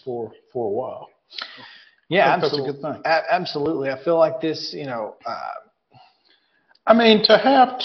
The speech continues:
Speaker 1: two, quote, off-season leagues feels like it's kinda diluting things a little bit. I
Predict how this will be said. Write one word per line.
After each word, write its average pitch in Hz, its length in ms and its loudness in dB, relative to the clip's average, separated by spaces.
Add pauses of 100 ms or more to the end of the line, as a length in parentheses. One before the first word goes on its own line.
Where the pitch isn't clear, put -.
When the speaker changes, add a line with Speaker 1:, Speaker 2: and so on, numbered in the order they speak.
Speaker 1:
two, 226 680 0 (1600)
quote, 196 420 4
off-season 135 960 -2 (220)
leagues 123 840 -4 (2250)
feels 175 260 0
like 147 160 2
it's 135 120 -6
kinda 117 340 -4
diluting 120 720 0
things 98 400 -12
a 107 40 -12
little 98 240 -10
bit. 92 260 -8
I 101 140 -6